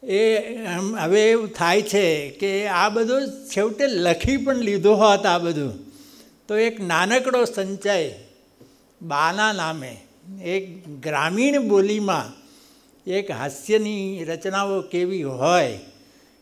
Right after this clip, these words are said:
કેવી વીટ થઈ શકે, કેવો હ્યુમર થઈ શકે, એનો બરાબર ખ્યાલ આવે. સૌરાષ્ટ્રમાં એક ઓઠા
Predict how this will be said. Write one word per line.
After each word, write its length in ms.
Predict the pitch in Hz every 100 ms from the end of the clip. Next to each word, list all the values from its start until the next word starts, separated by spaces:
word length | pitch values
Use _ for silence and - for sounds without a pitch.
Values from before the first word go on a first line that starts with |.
| _ -
કેવી 300 | 170 202 190
વીટ 560 | 131 165 220 - - -
થઈ 160 | 180
શકે, 400 | 175 170 160 165
કેવો 360 | 147 175 175 170
હ્યુમર 400 | 143 143 190 190
થઈ 220 | 185 165
શકે, 340 | 156 170 165
એનો 380 | 170 160 156 180
બરાબર 460 | 165 156 175 165 160
ખ્યાલ 460 | - - 139 143
આવે. 260 | 123 120 107 95 - _ -
સૌરાષ્ટ્રમાં 580 | 180 185 208 208 220
એક 140 | 220 220
ઓઠા 920 | - 156 160 190 - 226 202 127 170